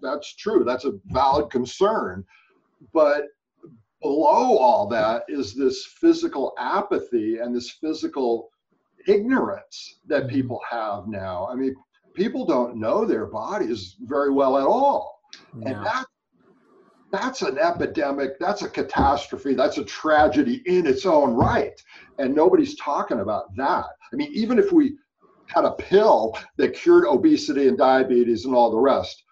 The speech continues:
Speaker 1: tomorrow we would still have this lingering
Speaker 2: Yep.
Speaker 1: underlying problem of physical apathy. And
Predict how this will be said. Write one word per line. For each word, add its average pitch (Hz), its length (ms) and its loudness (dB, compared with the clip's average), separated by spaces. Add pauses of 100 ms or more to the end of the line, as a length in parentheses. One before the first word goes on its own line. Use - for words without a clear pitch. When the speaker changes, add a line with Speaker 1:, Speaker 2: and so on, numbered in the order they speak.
(100)
Speaker 1:
tomorrow 156 340 2 (140)
we 131 120 2
would 135 160 -6
still 190 380 2
have 147 280 2
this 127 180 -4
lingering 135 640 2
Speaker 2:
Yep. 123 200 -6 (280)
Speaker 1:
underlying 131 560 4
problem 139 640 4
of 110 160 -6
physical 104 400 -2
apathy. 135 600 -2 (300)
And 117 400 -4